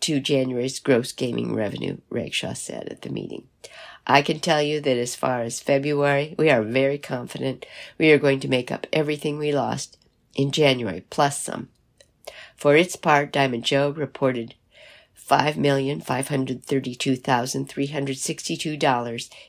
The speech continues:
in gaming revenue in January, nearly identical to the five thousand five hundred fifty thousand eight hundred twenty-seven dollars the casino reported during the same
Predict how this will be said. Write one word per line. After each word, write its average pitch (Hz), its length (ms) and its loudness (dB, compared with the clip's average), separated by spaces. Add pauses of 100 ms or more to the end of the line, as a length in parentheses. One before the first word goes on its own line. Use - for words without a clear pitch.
in 143 180 -2
gaming 135 460 2
revenue 127 440 -6
in 139 220 -6
January, 127 640 -2 (400)
nearly 151 400 2
identical 147 800 0
to 143 140 0
the 123 100 -2
five 139 360 0
thousand 135 420 -4
five 127 220 -4
hundred 123 300 -6
fifty 185 360 -6
thousand 117 560 -6 (480)
eight 151 180 2
hundred 143 340 0
twenty-seven 139 800 -2 (880)
dollars 110 520 4
the 127 120 -2
casino 127 500 -2
reported 113 680 -4
during 107 240 0
the 107 80 -6
same 143 520 -2